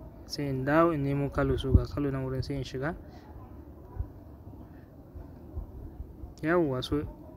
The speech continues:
so duk ga yanzu kun ga, ga options nan na kala. Ga options nan na kala, sai wanda kake so.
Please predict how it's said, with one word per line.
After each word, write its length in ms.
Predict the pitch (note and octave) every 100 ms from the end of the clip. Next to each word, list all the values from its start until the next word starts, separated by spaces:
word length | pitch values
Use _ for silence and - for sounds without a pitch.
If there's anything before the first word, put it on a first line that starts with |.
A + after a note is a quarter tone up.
| -
so 220 | - D3
duk 200 | C#3+ F3+ F3+
ga 100 | F3
yanzu 220 | D3+ D#3
kun 160 | D#3+ D#3+
ga, 80 | D#3+
ga 200 | C#3+ D3+
options 380 | D3 D3 C3
nan 180 | D3 C#3
na 120 | C3+
kala. 280 | C3 C#3 C3 - - - - -
Ga 100 | - C#3
options 340 | D3 - D3 -
nan 140 | C#3
na 80 | C3+
kala, 180 | B2 C#3
sai 180 | - D#3
wanda 260 | D#3+ E3
kake 240 | C#3 C#3 C3+
so. 160 | -